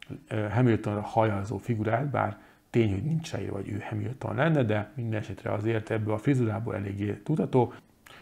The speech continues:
És igazából ennyi lenne ez a két autó. Azt remélem, hogy minden infót elmondtam nektek, ami, ö, ehhez tartozott. Ha valami itt is kimaradt volna, akkor nyugodtan írjátok meg kommentbe, ezt nagyon szépen köszönöm előre is.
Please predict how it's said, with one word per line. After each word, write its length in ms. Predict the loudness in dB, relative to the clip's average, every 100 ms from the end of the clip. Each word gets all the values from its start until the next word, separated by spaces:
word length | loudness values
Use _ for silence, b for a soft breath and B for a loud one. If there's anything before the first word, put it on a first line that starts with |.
| B
És 80 | 6
igazából 340 | 8 10 8
ennyi 140 | 6
lenne 140 | 4 2
ez 100 | 0
a 120 | -2
két 300 | 0 0 2
autó. 560 | 0 4 10 10 10 B B B B _
Azt 240 | 2 4 6
remélem, 300 | 4 4 4
hogy 120 | 4
minden 320 | 4 4 2
infót 340 | 0 -2 -4
elmondtam 380 | -2 -2 -2 -4
nektek, 260 | -6 -6 -8
ami, 300 | -4 -6 -8 B B B _ -6
ö, 140 | 0 4
ehhez 320 | 4 2 6
tartozott. 420 | 8 8 8 2
Ha 100 | 2
valami 240 | 2 2 2
itt 240 | 2 2
is 140 | 0
kimaradt 340 | 2 0 2 0
volna, 220 | -4 -4
akkor 240 | -4 -4
nyugodtan 360 | -2 0 -2 -4
írjátok 320 | -6 -6 -10
meg 140 | -10 0
kommentbe, 520 | 2 4 4 2 0
ezt 160 | -6
nagyon 140 | -8 -8
szépen 280 | -8 -10 -10
köszönöm 340 | -10 -4 2
előre 200 | 4 6
is. 180 | 4